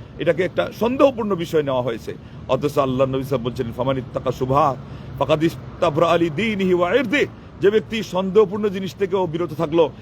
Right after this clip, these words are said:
সে তার দিনকে হেফাজত করলো, সে তার সম্মান, সম্মান সম্ভ্রমকে হেফাজত করলো। আল্লাহ নবী সাল্লাল্লাহু আলাইহি ওয়াসাল্লাম এই যে কথাটা বলেছিলেন, এই কথার প্রভাব সিদ্দিক আকবরের ব্রেইনে, তার মনে, তার শরীরের, তার অস্থিমজ্জায় কিভাবে হাড়ে হাড়ে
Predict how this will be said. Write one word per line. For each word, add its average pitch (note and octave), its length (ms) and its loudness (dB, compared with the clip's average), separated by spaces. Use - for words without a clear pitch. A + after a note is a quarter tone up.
সে A#3 180 6
তার F#3 240 0
দিনকে G#3 300 -4
হেফাজত E3 360 -2
করলো, D3 220 -2
সে D3+ 140 -4
তার C#3 140 -2
সম্মান, C3+ 560 -2
সম্মান C#3+ 340 -2
সম্ভ্রমকে E3 500 2
হেফাজত C3 340 -2
করলো। B2 260 -4
আল্লাহ C3+ 260 2
নবী C3 180 -4
সাল্লাল্লাহু - 20 -4
আলাইহি C3+ 100 -2
ওয়াসাল্লাম C3 560 -2
এই A#3 80 2
যে G3 160 2
কথাটা G3+ 260 2
বলেছিলেন, A3 460 0
এই E3+ 180 2
কথার E3 200 0
প্রভাব G3 340 4
সিদ্দিক E3+ 400 -6
আকবরের F3 400 0
ব্রেইনে, D#3 380 -2
তার E3+ 160 4
মনে, A#3+ 360 4
তার E3 160 0
শরীরের, G#3+ 480 0
তার G3 120 0
অস্থিমজ্জায় G#3+ 680 2
কিভাবে B3+ 400 4
হাড়ে A3 200 0
হাড়ে F3+ 260 0